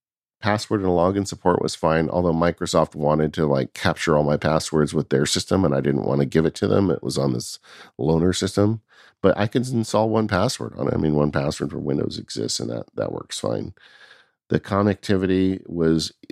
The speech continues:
super easy. You literally just open the app, and it, it starts going. It didn't, there, there's a bit of a handshake, but it didn't take that long. And, um, I, I just think overall,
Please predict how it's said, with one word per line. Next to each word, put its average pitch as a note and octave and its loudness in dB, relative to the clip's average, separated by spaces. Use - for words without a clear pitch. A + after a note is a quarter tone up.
super E2+ 2
easy. C#2+ 0
You F2 0
literally E2+ 0
just D2 -2
open D#2+ 0
the C#2 2
app, C2 -2
and C2+ 0
it, - -6
it D2+ -2
starts C#2 0
going. C#2 0
It D#2+ -2
didn't, F2+ 0
there, F#2 0
there's G2+ 2
a F#2 0
bit F#2 2
of F#2+ 2
a E2 0
handshake, F2 0
but D2 0
it C#2+ 0
didn't C#2 2
take C2 -4
that B1+ -4
long. C2+ -2
And, F2 0
um, E2 0
I, A#2+ 2
I D#3 0
just G#3 0
think G3+ -2
overall, G2+ 0